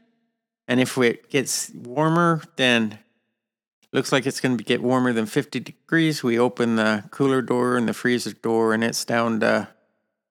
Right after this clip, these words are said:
thirty-five, thirty-six degrees within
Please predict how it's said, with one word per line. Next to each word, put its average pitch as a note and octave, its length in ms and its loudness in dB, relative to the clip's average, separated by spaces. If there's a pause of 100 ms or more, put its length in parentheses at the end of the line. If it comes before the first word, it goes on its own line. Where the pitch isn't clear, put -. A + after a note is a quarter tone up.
(1040)
thirty-five, A#2 640 2
thirty-six A2+ 600 -2
degrees A2 680 0
within G#2 840 -2